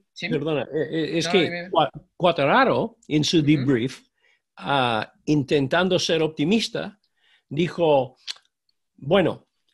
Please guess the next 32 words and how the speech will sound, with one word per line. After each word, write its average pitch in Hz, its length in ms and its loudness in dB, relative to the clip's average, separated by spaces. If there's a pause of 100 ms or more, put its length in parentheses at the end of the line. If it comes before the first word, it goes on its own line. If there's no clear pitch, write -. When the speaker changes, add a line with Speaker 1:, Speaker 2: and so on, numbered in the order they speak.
(180)
Speaker 2:
ah, 123 300 -4
ya 170 240 2
sabemos 190 480 0
que 156 100 0
vamos 151 320 -4
a 143 80 -4
tener 139 280 -2
problemas, 135 420 -2
pero 131 260 2
estamos 175 500 -2
con, 131 440 -4
estamos 151 680 -4 (160)
ansiosos 160 920 0
de 147 120 0
llegar 151 760 0
a 131 100 -6
Valencia", 127 640 -2 (560)
lo 120 160 -2
cual 160 520 2 (300)
<laughs> - 380 -2
pinta 190 440 0
que 127 380 -2
él 147 160 0
no 160 160 0
piensa 156 420 -2
que 147 140 -4
pueden 147 300 0
mejorar 135 400 0
mucho 147 440 -2
en, 123 220 -4
en 131 160 -4
Aragón. 120 600 -2